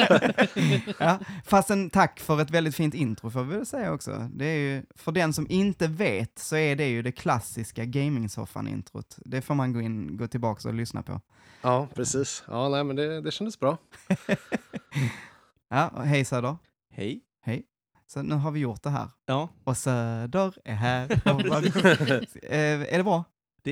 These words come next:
Speaker 3: är jättebra och
Speaker 2: Ja.
Speaker 3: det känns jättekul att få, eh, spela in podd igen.
Speaker 2: Ja. Ja, men det är, fasen, ja, men vi, vi, jag tror vi är taggade allihopa.
Speaker 3: Mm.
Speaker 2: Idag ska vi prata,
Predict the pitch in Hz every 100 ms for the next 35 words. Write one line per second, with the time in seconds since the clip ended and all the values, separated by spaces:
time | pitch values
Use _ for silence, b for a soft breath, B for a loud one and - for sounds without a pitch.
0 | 139 131 120 175 _ 98 127 135 - -
1 | - 156 117 117 123 101 - - 120 -
2 | - 131 - 113 - - - - 98 98
3 | 95 95 95 90 113 143 _ - - 110
4 | 107 131 160 - - _ _ - - 240
5 | - _ _ _ - 175 196 202 196 175
6 | 156 156 151 - _ - 220 180 170 170
7 | 190 214 190 147 185 190 185 - 185 165
8 | 185 165 127 139 131 123 104 104 - 120
9 | 139 180 226 277 220 247 B B - -
10 | 226 214 190 - 196 196 165 156